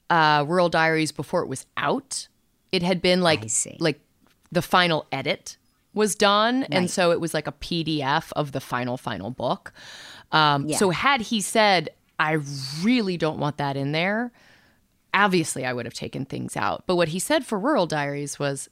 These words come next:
Speaker 1: "This is hard. Are you sure?
Speaker 2: Yeah.
Speaker 1: All right, I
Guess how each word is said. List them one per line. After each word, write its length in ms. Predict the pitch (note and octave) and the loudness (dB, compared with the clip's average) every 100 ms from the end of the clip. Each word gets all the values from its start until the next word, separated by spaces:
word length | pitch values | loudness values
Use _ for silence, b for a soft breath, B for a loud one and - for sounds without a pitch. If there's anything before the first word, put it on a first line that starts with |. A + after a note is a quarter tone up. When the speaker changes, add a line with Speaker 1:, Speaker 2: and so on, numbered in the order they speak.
| _ | _
Speaker 1:
"This 220 | C3+ A#3 G3 | -6 -6 -6
is 100 | - | -14
hard. 600 | - C#4 G3+ - - - _ b b b b b b _ _ _ | -4 -2 0 -4 -8 -14 _ b b b b b b _ _ _
Are 80 | D3+ | -2
you 140 | D3 C#3 | 0 -2
sure? 380 | - C4+ C4+ E3+ | -2 0 2 2
Speaker 2:
Yeah. 180 | D3 C#3 _ _ _ _ _ - | 0 -6 _ _ _ _ _ -2
Speaker 1:
All 120 | D3+ | 2
right, 320 | F3 F#3 D3+ - | 2 2 -2 -4
I 80 | - | 0